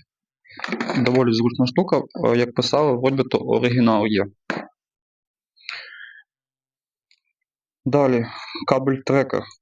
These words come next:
Буває таке, що перебитий кабель, як приклад, в пилососі, і потрібно знайти десь переб-, ну, дверима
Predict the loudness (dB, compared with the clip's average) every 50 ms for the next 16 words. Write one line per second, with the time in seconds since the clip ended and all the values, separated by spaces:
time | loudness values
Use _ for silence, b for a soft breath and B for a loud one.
0 | _ _ -10 -6 -4 0 2 4 4 4 4 2 0 -2 0 0 0 0 0 0
1 | 2 2 2 2 2 0 2 4 4 4 4 4 4 2 0 0 2 2 0 2
2 | 2 2 0 0 0 -6 B B B B B _ _ _ _ _ _ _ _ _
3 | _ _ -12 -10 -6 -2 -2 -2 0 -2 -4 -2 0 2 2 2 2 2 2 2
4 | 2 2 0 -6 -6 -4 -6 -4 -2 -2 -2 2 2 4 4 4 6 6 4 4
5 | 2 2 2 2 2 2 0 -2 -2 _ -2 0 2 2 2 2 0 0 -2 0
6 | 0 0 0 -2 -6 _ -2 0 2 4 4 4 4 2